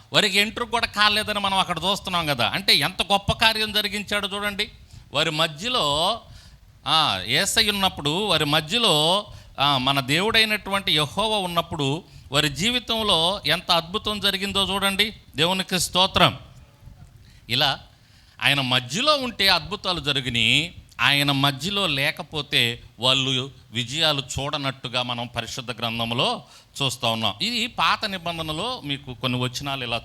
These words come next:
చూపించాను. ఇప్పుడు కొంచెం మనం క్రొత్త నిబంధన దగ్గరికి వెళ్తే, క్రొత్త నిబంధనలో, ఆ, దేవుడు వారి మధ్యలో ఉన్నప్పుడు జరిగినటువంటి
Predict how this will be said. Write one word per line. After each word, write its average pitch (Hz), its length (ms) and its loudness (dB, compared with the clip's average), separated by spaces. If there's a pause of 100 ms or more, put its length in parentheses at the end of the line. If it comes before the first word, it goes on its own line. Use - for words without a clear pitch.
చూపించాను. 117 540 -4 (360)
ఇప్పుడు 247 200 0
కొంచెం 202 420 -4
మనం 165 200 0
క్రొత్త - 400 -4
నిబంధన 170 420 -4
దగ్గరికి 131 400 -6
వెళ్తే, 127 420 0 (380)
క్రొత్త - 320 2
నిబంధనలో, 185 840 0 (400)
ఆ, 143 160 4 (100)
దేవుడు 233 440 2
వారి 175 200 2
మధ్యలో 165 460 -2
ఉన్నప్పుడు 180 440 -6
జరిగినటువంటి 147 920 -4